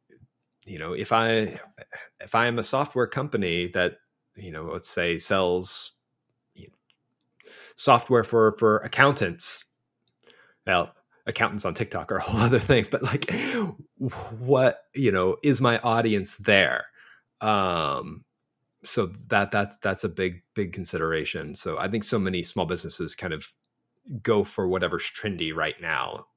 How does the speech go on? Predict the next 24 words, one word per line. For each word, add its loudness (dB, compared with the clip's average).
and -6
as -8
opposed -6
to -4
what -6
might -6
be -8
best -8
for -10
their -10
business. -8
Like, -8
not 4
all 2
social -4
media -6
has -4
to -6
be -4
sexy, -4
right? -2
Um, -4
sometimes -4
just -8